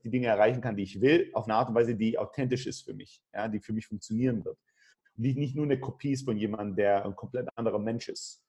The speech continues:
als ich. Es hat eine ganze Zeit gebraucht. Ähm, ich habe, glaube ich, über die Jahre mehr und mehr Klarheit gewonnen in bestimmten Bereichen,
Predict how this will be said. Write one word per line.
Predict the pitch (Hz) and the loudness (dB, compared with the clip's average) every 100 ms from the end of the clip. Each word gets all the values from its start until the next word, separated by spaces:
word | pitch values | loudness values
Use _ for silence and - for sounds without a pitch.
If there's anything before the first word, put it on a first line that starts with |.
| - | -10
als | - - | -10 -10
ich. | - - _ _ _ _ _ _ _ | -20 -20 _ _ _ _ _ _ _
Es | 180 | 0
hat | |
eine | 190 | 4
ganze | 175 175 175 | 4 4 4
Zeit | 156 139 | 2 2
gebraucht. | 113 101 107 - - - | 0 4 4 4 -12 -4
Ähm, | 113 113 110 110 - - _ _ _ _ _ _ - | 0 0 0 -4 -6 -20 _ _ _ _ _ _ 0
ich | 131 139 | 0 4
habe, | 143 143 - - _ _ _ _ _ _ _ _ _ _ _ _ _ _ _ _ _ _ _ - | 2 2 -4 -20 _ _ _ _ _ _ _ _ _ _ _ _ _ _ _ _ _ _ _ -4
glaube | 123 127 143 147 | 4 6 6 4
ich, | 147 131 - | 2 0 -8
über | 151 160 151 | -4 0 2
die | 131 127 113 | 2 2 4
Jahre | 113 135 165 175 170 | 4 4 4 8 8
mehr | 143 135 139 | 6 2 2
und | 135 | 4
mehr | 127 117 | 6 4
Klarheit | - 117 120 147 - | 2 4 6 6 4
gewonnen | 151 151 151 | 2 2 2
in | 151 127 | 2 0
bestimmten | 127 147 143 123 | -2 -4 -4 -2
Bereichen, | - 110 107 117 131 156 151 139 | 2 4 8 6 6 0 -4 -6